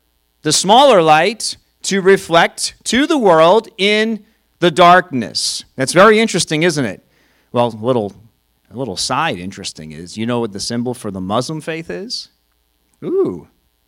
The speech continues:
that's interesting, isn't it? Hmm, Allah is not God. It's Satan. Let's just be honest. I'm not afraid to be honest here in this church.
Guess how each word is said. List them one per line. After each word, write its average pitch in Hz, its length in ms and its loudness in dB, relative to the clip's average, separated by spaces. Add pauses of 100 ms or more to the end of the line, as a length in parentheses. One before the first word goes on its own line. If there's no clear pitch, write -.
(580)
that's - 200 -10
interesting, 113 460 -8
isn't 123 240 -6
it? 85 140 -14 (1500)
Hmm, 127 220 -4 (360)
Allah 139 520 0 (340)
is 113 160 -12
not 139 300 0
God. 120 440 -2 (240)
It's - 180 -6
Satan. 113 440 -2 (680)
Let's 139 200 -6
just 185 160 -6
be 135 120 -2
honest. 123 460 -2 (420)
I'm 175 60 -10
not 320 120 -4
afraid 123 280 -4
to 113 60 -8
be 104 140 -4
honest 110 340 -2
here 104 100 -6
in 92 80 -6
this 85 140 -12
church. - 440 -14